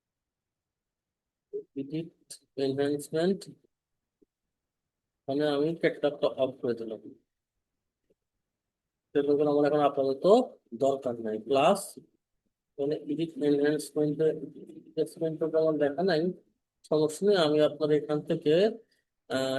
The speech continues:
এখান থেকে এটা আমি রিমুভ করেছি, দাঁড়ান। হুম, হুম। সাইট লিংকস on না, ক্রিয়েটিভ সেটআপে গেলাম,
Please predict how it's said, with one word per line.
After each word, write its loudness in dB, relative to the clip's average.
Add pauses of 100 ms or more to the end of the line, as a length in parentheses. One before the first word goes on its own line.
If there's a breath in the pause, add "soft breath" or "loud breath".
এখান -2 (100)
থেকে 0 (100)
এটা 4
আমি 4 (420)
রিমুভ 8
করেছি, 4
দাঁড়ান। 2 (1300)
হুম, 0 (120)
হুম। -2 (2250)
সাইট 4 (120)
লিংকস -4 (240)
on 2 (100)
না, 0 (120)
ক্রিয়েটিভ -2
সেটআপে 0
গেলাম, 0